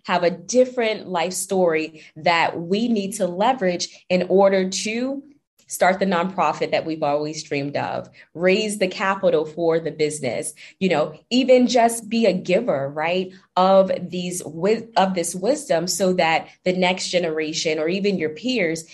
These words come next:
their lives can be enhanced as a result of you having existed. So I want you to see this book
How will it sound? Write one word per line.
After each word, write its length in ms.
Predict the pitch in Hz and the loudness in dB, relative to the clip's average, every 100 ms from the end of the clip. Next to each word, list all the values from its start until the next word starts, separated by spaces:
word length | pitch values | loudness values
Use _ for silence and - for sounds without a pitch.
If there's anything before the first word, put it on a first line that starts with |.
| - | -10
their 160 | - 180 | 0 2
lives 380 | 180 165 175 180 | 4 2 2 -2
can 180 | 196 180 | -6 -4
be 140 | 151 | -4
enhanced 540 | 160 180 180 147 - - | -4 -4 -4 -4 -6 -6
as 180 | 156 | -6
a 60 | 160 | -4
result 460 | 151 147 151 143 - | -6 -4 -2 -2 -4
of 120 | 143 | -8
you 200 | 151 190 | -4 -2
having 440 | 202 143 139 139 | -2 -4 -4 -8
existed. 640 | 135 135 147 139 - - - _ _ - - - | -8 -8 -6 -6 -6 -8 -10 _ _ -20 -20 -10
So 220 | - 233 | 2 4
I 80 | 196 | 6
want 300 | 190 202 220 | 4 4 2
you 120 | 262 | 0
to 180 | 262 214 | -2 -4
see 640 | 185 - 247 240 208 190 175 | -4 -2 0 0 0 -2 -2
this 240 | 180 180 | -4 -4
book 380 | - 208 196 - | -2 4 4 2